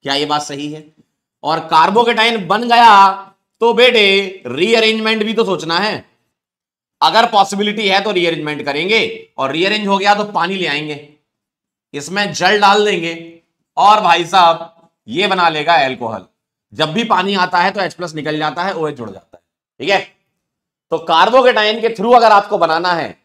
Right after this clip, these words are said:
तो आप अल्कोहल बना सकते हो, रीअरेंजमेंट वगैरह करवाना है, कार्बोकेटाइन बनाना है तो आप बना सकते हो।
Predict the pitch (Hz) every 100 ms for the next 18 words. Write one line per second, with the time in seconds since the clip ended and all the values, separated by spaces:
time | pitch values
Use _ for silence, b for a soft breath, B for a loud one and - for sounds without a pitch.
0 | _ _ - 170 160 156 143 139 156 180
1 | 123 139 135 - - 151 185 135 135 131
2 | 139 135 123 123 113 110 113 127 127 143
3 | - _ _ 117 120 131 131 131 113 110
4 | 117 127 151 135 98 87 _ _ 85